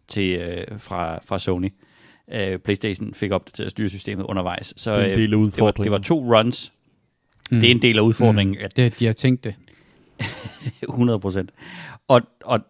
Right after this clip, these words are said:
Speaker 1: det er en, det er en gameplay feature, som kommer til at stoppe virkelig, virkelig mange i at spille det spil igennem. Især når vi kalder os en, øh, en podcast for gaming for voksne. Så det med at sætte sig ned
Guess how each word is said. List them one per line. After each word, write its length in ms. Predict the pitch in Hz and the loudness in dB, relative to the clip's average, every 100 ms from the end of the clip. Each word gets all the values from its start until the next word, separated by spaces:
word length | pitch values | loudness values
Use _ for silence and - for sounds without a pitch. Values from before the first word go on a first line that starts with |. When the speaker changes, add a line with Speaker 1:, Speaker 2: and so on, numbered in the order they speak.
| _ _ - _ - | _ _ -20 _ 0
Speaker 1:
det 140 | 135 139 | 2 4
er 200 | 120 127 - | 4 2 2
en, 440 | 131 110 101 101 95 - | 0 2 0 -2 -4 -2
det 160 | 120 | 0
er 80 | 107 | 0
en 180 | 104 98 | -2 -2
gameplay 420 | 113 117 120 104 | 0 0 0 -2
feature, 340 | - 107 - 101 | -2 -8 -8 -6
som 160 | 101 | -6
kommer 220 | - 104 | -4 -4
til 140 | 95 - | -4 -6
at 80 | - | -6
stoppe 420 | - 95 113 107 | 0 0 0 -4
virkelig, 580 | 113 110 127 135 - 117 107 | -6 -2 2 2 2 -8 -6
virkelig 340 | 117 117 110 98 | -2 -2 0 -4
mange 400 | 85 85 98 117 | -4 -4 -4 -4
i 180 | 123 98 | -6 -8
at 80 | - | -6
spille 280 | 107 92 | -4 -4
det 120 | 90 - | -6 -10
spil 300 | - 87 - | -8 -8 -8
igennem. 420 | 120 95 90 - - _ _ - | -10 -8 -10 -12 -18 _ _ -18
Især 280 | 101 156 135 | -4 0 0
når 80 | 110 | 0
vi 60 | |
kalder 240 | - 101 95 | -2 -2 -2
os 140 | 92 | -4
en, 220 | 95 87 | -6 -4
øh, 200 | 87 85 | -6 -6
en 100 | 90 | -6
podcast 420 | - 98 - 98 | -2 -2 -2 -6
for 220 | - 90 87 - _ - 107 | -6 -8 -8 -12 _ -20 -8
gaming 260 | - 98 98 | -2 -2 -2
for 80 | 87 | -2
voksne. 380 | 95 - 107 - - - - | -2 -2 -8 -10 -14 -20 -16
Så 120 | - - | -6 2
det 160 | 135 | 4
med 80 | 123 | 4
at 120 | 113 | 2
sætte 220 | - 135 - | 2 -2 2
sig 100 | 117 | 0
ned 200 | 110 | 0